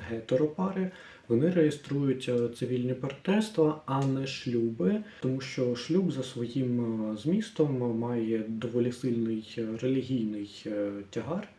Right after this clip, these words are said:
і багатьом людям хочеться його уникнути, надавши перевагу чомусь, е, цивільному, виключно громадянському, е, світському,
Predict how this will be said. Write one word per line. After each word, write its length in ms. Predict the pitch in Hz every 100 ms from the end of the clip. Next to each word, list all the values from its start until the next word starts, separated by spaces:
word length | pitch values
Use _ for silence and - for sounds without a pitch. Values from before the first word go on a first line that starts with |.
| - - - -
і 240 | 147 175 175
багатьом 480 | 123 120 117 131 113
людям 300 | 139 127 110
хочеться 540 | - 127 120 113 120
його 440 | 110 113 120 117 -
уникнути, 680 | 117 151 175 160 151 127 117 - - - - _ -
надавши 420 | 120 131 - -
перевагу 540 | - 127 151 185 131
чомусь, 600 | 123 131 123 113 113 - 120
е, 140 | 113 107 107 107 107 110 110
цивільному, 600 | - 123 180 165 143 123
виключно 760 | 117 120 110 - - 110 107 101
громадянському, 960 | 127 120 117 175 180 - 135 123 117 - - - - -
е, 40 | 120 117
світському, 760 | 110 - 151 - 131 120 113